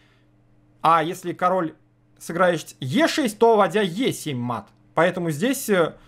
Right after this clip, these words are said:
позиция уже просто становится очень тяжелой у черных, они вынуждены спуститься королем,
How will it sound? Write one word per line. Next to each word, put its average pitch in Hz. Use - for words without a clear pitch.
позиция 190
уже 165
просто 214
становится 160
очень 160
тяжелой 202
у 208
черных, 254
они 175
вынуждены 151
спуститься -
королем, 185